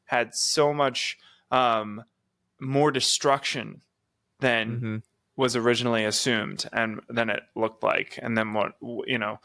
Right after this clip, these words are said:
Speaker 1: so I thought that that was really cool, the way that that was portrayed. So,
Speaker 2: Mm-hmm.
Speaker 1: yeah.
Speaker 2: Yeah.
Speaker 1: Well, this, um,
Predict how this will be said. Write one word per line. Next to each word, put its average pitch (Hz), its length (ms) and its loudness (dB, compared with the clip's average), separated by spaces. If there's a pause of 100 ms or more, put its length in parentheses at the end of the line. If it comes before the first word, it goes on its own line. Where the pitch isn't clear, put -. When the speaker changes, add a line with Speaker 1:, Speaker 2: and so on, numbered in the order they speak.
(240)
Speaker 1:
so 147 320 6 (800)
I 135 120 -2
thought 143 160 -2
that 127 100 -12
that 120 140 0
was 113 160 -10
really 104 160 -4
cool, 95 200 -4
the 104 80 -4
way 101 120 2
that 87 160 -6
that 90 160 2
was - 320 -4 (340)
portrayed. - 460 -4 (560)
So, - 220 -14 (220)
Speaker 2:
Mm-hmm. 120 280 2 (1700)
Speaker 1:
yeah. 131 220 2 (220)
Speaker 2:
Yeah. 165 300 4 (1800)
Speaker 1:
Well, 151 440 4 (380)
this, 170 380 4
um, 147 540 4